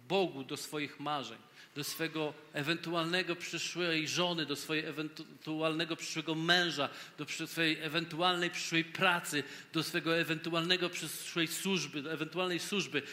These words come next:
do ewentualnych rzeczy, które gdzieś marzysz w swoim życiu, do ewentualnych wakacji. Oddaj prawa Bogu i sprawdź, czy rzeczywiście Bóg może któregoś dnia powiedzieć: "Nie",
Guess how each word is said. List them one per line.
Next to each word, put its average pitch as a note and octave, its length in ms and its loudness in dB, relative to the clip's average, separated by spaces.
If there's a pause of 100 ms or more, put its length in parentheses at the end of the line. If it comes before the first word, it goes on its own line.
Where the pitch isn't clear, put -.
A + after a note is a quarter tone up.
(180)
do D#3 140 6
ewentualnych E3+ 960 2
rzeczy, D#3+ 560 4 (260)
które D#3 300 4
gdzieś D3+ 320 0
marzysz E3 580 4
w - 100 -4
swoim D3+ 260 -2
życiu, C3 260 -2
do D3+ 140 6
ewentualnych E3 580 2
wakacji. E3 580 4 (440)
Oddaj B3 520 10
prawa A3 580 10
Bogu E3+ 500 4 (760)
i G#3+ 120 6
sprawdź, - 640 8
czy F#3+ 80 0
rzeczywiście A#3 720 4
Bóg A#3+ 260 -2
może B3 340 4
któregoś A#3+ 560 0
dnia B3+ 280 4
powiedzieć: A3+ 640 -2
"Nie", A3+ 460 6